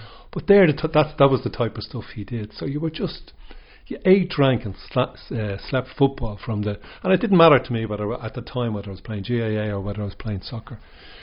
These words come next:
Um, I just wanted to be the best that I could be. And that's where it all started for me. Then, as I say, we went on, went on to, uh, Rovers youth team. No, there was no, no interest whatsoever from,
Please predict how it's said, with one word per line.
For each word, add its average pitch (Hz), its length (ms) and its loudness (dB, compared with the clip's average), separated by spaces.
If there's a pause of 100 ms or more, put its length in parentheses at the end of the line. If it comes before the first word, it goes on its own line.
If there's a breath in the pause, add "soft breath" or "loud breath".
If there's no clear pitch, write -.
(160 loud breath)
Um, 101 320 -4 (200)
I 143 120 -4
just - 180 -10
wanted - 220 -10
to - 60 -12
be - 160 -10
the - 60 -12
best - 360 -8
that - 100 -14
I 117 60 -8
could - 180 -10
be. 120 360 0 (240)
And 101 140 -10
that's 135 240 -4
where 117 160 4
it 104 100 2
all 101 160 2
started 117 420 -4
for 113 60 -6
me. 104 140 -6 (300 soft breath)
Then, 147 220 8
as 113 160 0
I 107 80 2
say, 113 200 -4
we 104 140 0
went 107 240 -2
on, 104 220 -2 (440 loud breath)
went 107 220 0
on 104 220 0 (100)
to, 104 260 0
uh, 101 400 -2
Rovers 104 400 0
youth 110 240 0
team. 110 200 -4
No, 123 420 6
there 117 80 -2
was 113 160 0
no, 127 420 4 (120)
no 139 240 6
interest 120 280 2
whatsoever 104 480 -4
from, 101 320 -4